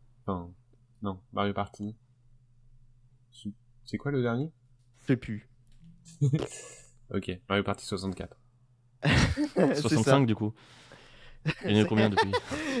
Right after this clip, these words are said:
Speaker 2: C'est, ouais, c'est possible que ce soit la, <laughs> c'est possible que le numéro
Speaker 3: <laughs> Ça aurait
Speaker 2: soit
Speaker 3: été trop bien
Speaker 2: exact,
Speaker 3: qu'il continue après, tu sais.
Speaker 2: <laughs> Euh, voilà, et ben voilà qui va, euh, clore ce, euh, Club Moutarde.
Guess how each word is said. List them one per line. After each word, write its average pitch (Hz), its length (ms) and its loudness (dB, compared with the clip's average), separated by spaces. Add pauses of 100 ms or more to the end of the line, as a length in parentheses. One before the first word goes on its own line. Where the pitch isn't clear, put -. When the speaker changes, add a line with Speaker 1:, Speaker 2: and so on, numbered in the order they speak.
(460)
Speaker 2:
C'est, 127 260 6
ouais, 123 140 2
c'est - 100 -2
possible 135 300 -2
que 170 100 -2
ce - 120 -6
soit 123 440 4
la, 127 240 6
<laughs> - 0 -
c'est 196 240 4
possible 196 260 6
que - 60 -2
le 165 80 4
numéro 165 320 6
Speaker 3:
<laughs> - 0 -
Ça - 120 8
aurait 147 80 12
Speaker 2:
soit 151 80 10
Speaker 3:
été - 20 4
trop 135 140 4
bien 165 80 10
Speaker 2:
exact, 139 120 8
Speaker 3:
qu'il 151 100 4
continue 139 400 4
après, 135 220 6
tu 127 180 2 (680)
sais. 320 160 6
Speaker 2:
<laughs> 269 180 2 (1500)
Euh, 180 920 6 (160)
voilà, 214 240 8 (140)
et 151 60 6
ben 139 120 8
voilà 170 240 6
qui - 160 -8
va, 151 220 8
euh, 123 260 4
clore 226 600 2 (360)
ce, - 240 -6
euh, 127 500 4
Club 170 320 0
Moutarde. 202 640 2